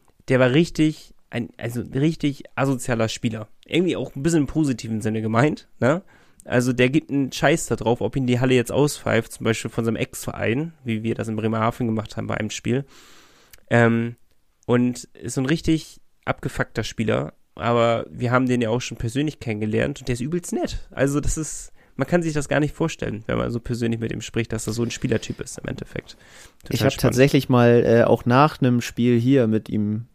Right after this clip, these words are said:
Speaker 2: äh, kurz geschrieben,
Speaker 1: Mhm.
Speaker 2: weil er hier ja so mega ausgepfiffen wurde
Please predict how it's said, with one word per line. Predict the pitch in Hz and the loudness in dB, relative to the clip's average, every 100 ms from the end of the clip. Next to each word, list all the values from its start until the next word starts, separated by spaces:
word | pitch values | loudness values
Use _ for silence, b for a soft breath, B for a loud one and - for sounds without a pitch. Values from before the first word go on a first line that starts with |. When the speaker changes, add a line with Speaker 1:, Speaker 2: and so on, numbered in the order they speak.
| _ | _
Speaker 2:
äh, | 107 104 104 | -4 -2 -2
kurz | - 110 104 - - _ | 0 0 0 -2 -12 _
geschrieben, | 113 - 170 175 123 160 - _ | -4 0 2 4 4 2 0 _
Speaker 1:
Mhm. | 117 113 | -4 2
Speaker 2:
weil | 117 110 104 | 8 8 8
er | 98 104 | 6 4
hier | 107 110 | 4 4
ja | 107 104 | 4 4
so | 104 | 4
mega | 107 104 | 6 8
ausgepfiffen | 90 113 - - 113 - 101 | 8 6 2 -2 -2 0 2
wurde | 101 101 151 | 6 6 6